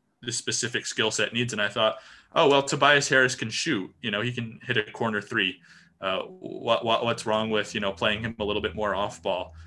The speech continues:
And what's maybe not great was he struggled to, like, make the open pass or attack the closeout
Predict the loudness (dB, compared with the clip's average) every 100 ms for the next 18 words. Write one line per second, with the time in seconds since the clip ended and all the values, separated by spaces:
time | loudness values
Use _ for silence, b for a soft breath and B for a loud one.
0 | b -4 0 2 0 -8 -18 _ -20 _
1 | _ _ _ _ -6 0 0 0 -4 -6
2 | _ 2 2 2 2 2 2 0 0 4
3 | 4 0 -4 -2 -2 -2 -6 -8 _ _
4 | _ _ _ _ _ _ _ _ _ _
5 | _ -4 0 0 2 2 4 0 0 2
6 | 4 2 2 0 2 0 0 -2 0 2
7 | 2 2 -2 -4 -6 B -6 4 4 4
8 | -4 -2 0 2 4 4 4